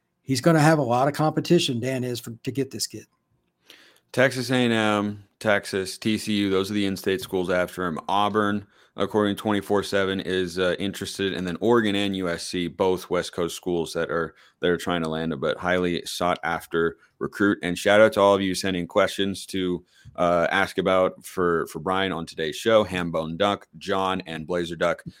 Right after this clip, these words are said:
Speaker 2: uh, and every day are out here. And we thank Brian Smith, as always, for the fantastic insight. He's at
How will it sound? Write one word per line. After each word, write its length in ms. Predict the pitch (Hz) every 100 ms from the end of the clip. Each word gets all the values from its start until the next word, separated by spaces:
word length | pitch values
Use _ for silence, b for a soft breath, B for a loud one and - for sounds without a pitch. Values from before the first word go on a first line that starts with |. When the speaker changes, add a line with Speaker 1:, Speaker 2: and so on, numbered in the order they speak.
| B
Speaker 2:
uh, 200 | 87 82
and 80 | 90
every 200 | 82 80
day 180 | 78 76
are 120 | 78 -
out 200 | 78 -
here. 260 | 82 82
And 120 | 76
we 100 | 80
thank 260 | 80 85 78
Brian 280 | 85 82 80
Smith, 320 | - 87 - -
as 220 | 78 -
always, 480 | 107 131 151 143 -
for 200 | - 101
the 100 | 95
fantastic 720 | 92 82 98 92 - 87 -
insight. 600 | 120 127 - 120 117 117 b b b
He's 180 | 101 95
at 160 | 92